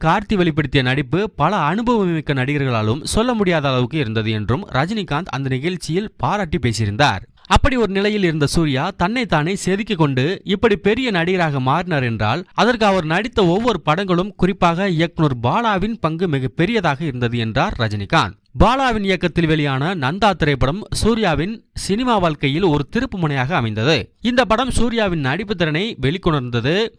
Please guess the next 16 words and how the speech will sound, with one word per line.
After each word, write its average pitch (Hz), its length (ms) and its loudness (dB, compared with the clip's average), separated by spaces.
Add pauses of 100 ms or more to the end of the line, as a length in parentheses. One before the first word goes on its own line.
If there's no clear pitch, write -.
(320)
பிதாமகன் 233 520 2
படத்தில் 165 380 0
சூர்யா 208 380 2
ஏற்று 165 300 -2
நடித்த 123 280 -2
கதாபாத்திரம் 143 840 -2
நகைச்சுவை 208 580 0
கலந்திருந்தாலும் 143 760 0
நுட்பமான 214 760 0
உணர்வுகளை 180 680 0
வெளிப்படுத்த 156 480 0
வேண்டிய 139 520 0
ஒரு 131 240 0
கடினமான 220 540 0
கதாபாத்திரமாக 151 840 0
இருந்தது. 117 560 0